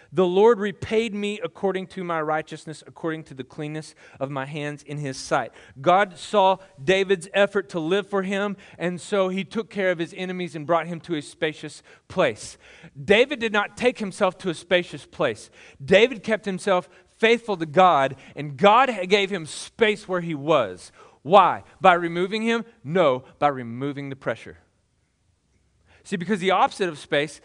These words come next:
is pressure, confinement, the closing in, or possibly, what do we call it when you get too much pressure? Stress. The opposite of a spacious place is stress. And so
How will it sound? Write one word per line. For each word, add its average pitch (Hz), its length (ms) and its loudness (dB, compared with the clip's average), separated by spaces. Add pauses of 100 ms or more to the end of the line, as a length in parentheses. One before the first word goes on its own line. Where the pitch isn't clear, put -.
(160)
is 175 160 -2
pressure, 202 480 -2 (1200)
confinement, 202 720 -2 (640)
the 165 180 -4
closing 214 680 -2
in, 175 540 -6 (960)
or 156 100 0
possibly, 196 760 0 (240)
what 160 140 -2
do 202 80 0
we 208 120 -2
call 226 300 2
it 175 100 -4
when 160 120 -8
you 165 80 -8
get 185 160 -2
too 196 100 -6
much 185 220 -6
pressure? 196 360 -4 (240)
Stress. - 880 0 (500)
The 214 140 4
opposite 214 500 2
of 170 120 2
a 170 60 -14
spacious 170 520 -6 (200)
place 175 420 0
is 170 260 -4 (200)
stress. - 720 -2 (260)
And 180 180 -4
so 196 300 0